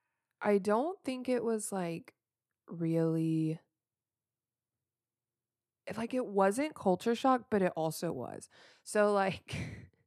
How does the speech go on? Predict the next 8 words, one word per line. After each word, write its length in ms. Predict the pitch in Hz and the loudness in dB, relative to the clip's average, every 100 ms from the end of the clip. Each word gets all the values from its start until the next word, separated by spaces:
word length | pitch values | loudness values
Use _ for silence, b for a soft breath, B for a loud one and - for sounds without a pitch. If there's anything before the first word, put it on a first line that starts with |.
| _ _ _ _ _ | _ _ _ _ _
<laughs> 800 | - 226 - - - - - _ | -20 -18 -18 -18 -20 -20 -20 _
I 100 | 185 | 0
went 200 | 196 226 | 2 0
from 160 | 254 247 | -4 -6
having 680 | 208 202 190 185 165 160 156 | -4 -4 -6 -8 -12 -12 -8
no 1080 | 156 165 175 180 185 190 196 196 202 202 - _ _ _ | -6 -2 -2 -2 -2 -2 0 0 0 0 -4 _ _ _
religious 580 | 185 190 185 175 185 - | -2 2 2 2 -2 -4
affiliation, 1040 | 185 196 185 180 165 160 - 180 170 165 | -8 -4 -2 0 0 -2 -4 -6 -6 -8